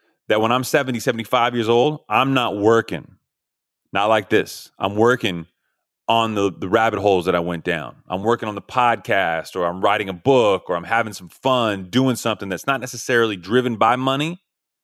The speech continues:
but is fulfilling nonetheless. So when I close this particular episode out, ask yourself a question with one last thing. Ask yourself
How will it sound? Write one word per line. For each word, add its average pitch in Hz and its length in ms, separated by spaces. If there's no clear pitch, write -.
but 113 260
is 110 140
fulfilling 101 480
nonetheless. 85 720
So 113 300
when 101 160
I - 20
close 143 460
this 123 280
particular 131 340
episode 120 320
out, 107 240
ask 165 220
yourself 143 260
a - 40
question 110 340
with 90 100
one 98 220
last 87 260
thing. 71 240
Ask 151 300
yourself 131 600